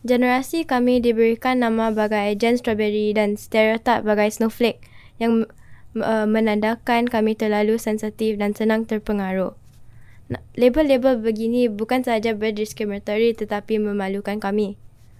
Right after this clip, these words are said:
Oleh itulah, ramai remaja berpandang agak susah untuk membicarakan perasaan sebenar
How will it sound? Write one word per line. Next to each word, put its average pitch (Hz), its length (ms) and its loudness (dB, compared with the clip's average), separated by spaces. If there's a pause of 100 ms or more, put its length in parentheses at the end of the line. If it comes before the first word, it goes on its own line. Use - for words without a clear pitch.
(400)
Oleh 247 340 2
itulah, 240 540 2
ramai 254 320 2
remaja 214 480 -2
berpandang 208 560 -4
agak 208 260 -2
susah 226 460 -2
untuk 220 260 -2
membicarakan 214 960 -2
perasaan 214 500 -4
sebenar 208 540 -4